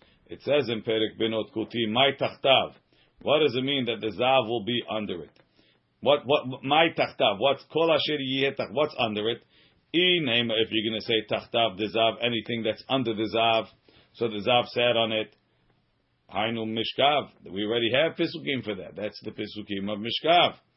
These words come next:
Ela Bechol Asher Yehazav Tachtav. Anything that the Zav is under becomes Tameh. So anything that's carried on top of the Zav, even though it's not touching the Zav, becomes Tameh because it was carried on the Zav.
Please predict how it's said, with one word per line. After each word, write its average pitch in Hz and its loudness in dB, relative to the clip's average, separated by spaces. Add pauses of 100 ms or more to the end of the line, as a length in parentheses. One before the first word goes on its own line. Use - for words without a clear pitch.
(560)
Ela 120 2 (280)
Bechol 139 2
Asher 123 -2
Yehazav 120 2
Tachtav. 98 -4 (680)
Anything 139 0
that 120 0
the 120 0
Zav 147 6
is 120 -2
under 117 -2
becomes 127 -4
Tameh. 156 0 (460)
So - -8
anything 151 0
that's 135 0
carried 151 4
on 135 2
top 143 4
of 127 -2
the 131 0
Zav, 135 4
even 151 0
though 147 2
it's 139 -8
not 135 -2
touching 185 0
the 139 0
Zav, 117 2 (560)
becomes 151 0
Tameh 170 4
because 143 0
it 139 -6
was 139 -2
carried 147 2
on 139 2
the 123 -2
Zav. 107 0